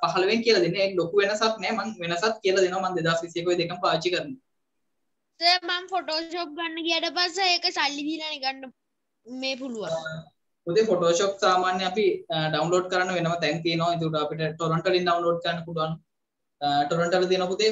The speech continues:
Speaker 1: ප්‍රී ඇක්ටිවේට්. ඒ කියන්නේ කලින් ඇක්ටිවේට් කරපු ඒවා තියෙනවා. ඊට අමතරව අපි, අ, ඩොට් ඩිල් කියලා ෆයිල් එකක් තියෙනවා. ඒ ඩයි-, ඒ ඩිල් ෆයිල් එකෙන් අපිට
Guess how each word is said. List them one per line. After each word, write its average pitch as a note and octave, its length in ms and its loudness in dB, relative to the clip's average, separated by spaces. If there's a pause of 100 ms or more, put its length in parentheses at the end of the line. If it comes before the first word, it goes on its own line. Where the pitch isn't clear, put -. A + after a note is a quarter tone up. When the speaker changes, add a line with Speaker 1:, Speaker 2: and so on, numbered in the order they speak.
(120)
Speaker 1:
ප්‍රී F3+ 220 4
ඇක්ටිවේට්. F3+ 460 2
ඒ D3+ 120 -2
කියන්නේ F3+ 220 -2
කලින් E3 240 0
ඇක්ටිවේට් F3 500 2
කරපු F3+ 240 0
ඒවා E3+ 160 2
තියෙනවා. E3+ 220 -4
ඊට F#3 120 -2
අමතරව E3+ 360 0
අපි, F3 200 4 (560)
අ, D#3 60 -4 (220)
ඩොට් E3 240 2
ඩිල් E3+ 220 4
කියලා F#3 220 4
ෆයිල් F3 200 4
එකක් E3+ 120 0
තියෙනවා. F3+ 200 -2
ඒ F3+ 40 0
ඩයි-, D#3 220 2 (200)
ඒ D#3+ 120 -2
ඩිල් D#3+ 220 2
ෆයිල් F3 260 4
එකෙන් F3+ 200 2
අපිට E3+ 220 0